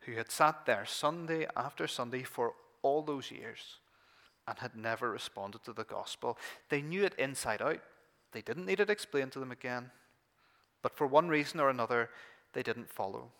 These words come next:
Maybe some loved the world too much. "Oh, if I became a Christian, I'd have to give up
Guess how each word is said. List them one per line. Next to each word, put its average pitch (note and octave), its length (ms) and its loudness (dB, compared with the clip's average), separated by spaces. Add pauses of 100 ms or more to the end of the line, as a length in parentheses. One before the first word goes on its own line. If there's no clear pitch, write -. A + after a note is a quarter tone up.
(680)
Maybe C#3 240 4
some D3 320 8
loved C#3+ 240 10
the D#3 60 0
world C3 320 6
too C#3+ 160 -4
much. B2 340 0 (500)
"Oh, D#3+ 160 6
if D3+ 100 2
I D#3+ 80 12
became D3 300 2
a E3 60 0
Christian, D3 380 0
I'd B2+ 100 0
have C3+ 160 -2
to - 60 -6
give A#2 200 0
up A2 120 0